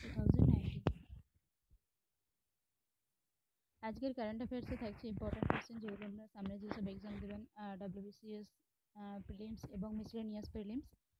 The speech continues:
পিএসসি ক্লার্কশিপ, এনটিপিসি এবং রেডের group ডি। তো সব, সব এক্সামের জন্য খুব important। তো চলুন শুরু করা যাক। তার আগে জানিয়ে দেবো, যারা আমার চ্যানেলে নতুন আছেন, please, please, please চ্যানেলটি subscribe করে পাশে bell আইকনটি click করে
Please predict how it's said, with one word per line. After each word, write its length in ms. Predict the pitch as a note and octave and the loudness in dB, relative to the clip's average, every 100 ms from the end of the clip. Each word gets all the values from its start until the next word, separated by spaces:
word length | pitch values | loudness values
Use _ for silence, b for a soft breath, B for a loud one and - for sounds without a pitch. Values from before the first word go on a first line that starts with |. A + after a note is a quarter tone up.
| _ - | _ -6
পিএসসি 380 | B3 B3+ - B3+ | -2 -2 -4 -8
ক্লার্কশিপ, 460 | G#3+ G3+ - F#3+ | -6 -6 -6 -6
এনটিপিসি 500 | G3+ G3 G3+ A3 A#3+ | -6 -8 -10 -10 -8
এবং 200 | G#3+ A#3+ | -6 -6
রেডের 280 | A3+ G3 G3 | -6 -8 -10
group 200 | - F#3 | -14 -18
ডি। 140 | - _ _ _ _ _ | -18 _ _ _ _ _
তো 60 | |
সব, 180 | A3+ A3 G#3+ - | -4 -2 -2 -6
সব 240 | - B3+ A3+ | -2 -2 0
এক্সামের 360 | G3+ A3+ A3+ | -2 -2 -2
জন্য 200 | G#3+ A#3+ | -2 -4
খুব 180 | A#3+ A#3 | -2 -2
important। 500 | A3 G3+ G#3 A3+ C#4+ _ _ _ | -2 -2 -4 -4 -8 _ _ _
তো 80 | A3+ | -10
চলুন 240 | G#3+ A3+ A#3+ | -6 -6 -4
শুরু 180 | A3+ | -4
করা 200 | G#3+ G#3+ | -4 -4
যাক। 120 | A3 C4 | -4 -6
তার 120 | A#3 | -6
আগে 140 | G#3 G#3+ | -4 -4
জানিয়ে 240 | G#3+ G#3 | -6 -4
দেবো, 160 | G#3+ A3 | -4 -4
যারা 180 | G#3 G3+ | -4 -6
আমার 120 | G3+ | -8
চ্যানেলে 300 | G#3+ G3+ G#3 | -8 -8 -8
নতুন 260 | G3+ G#3+ | -10 -12
আছেন, 260 | G#3 G3+ G#3+ | -14 -12 -14
please, 200 | - G#3+ - | -12 -14 -10
please, 180 | G#3+ - | -12 -8
please 160 | A#3 | -10
চ্যানেলটি 260 | A3 F#3+ G3+ | -8 -10 -8
subscribe 460 | G#3+ F#3+ - G#3 G3 | -8 -8 -6 -6 -6
করে 100 | A3 | -8
পাশে 280 | G#3 G3+ G3+ | -8 -6 -4
bell 220 | F#3 G#3 | -4 -4
আইকনটি 320 | G#3 G#3+ G#3 | -6 -10 -12
click 220 | G#3 G#3 - | -12 -16 -12
করে 160 | A3 | -8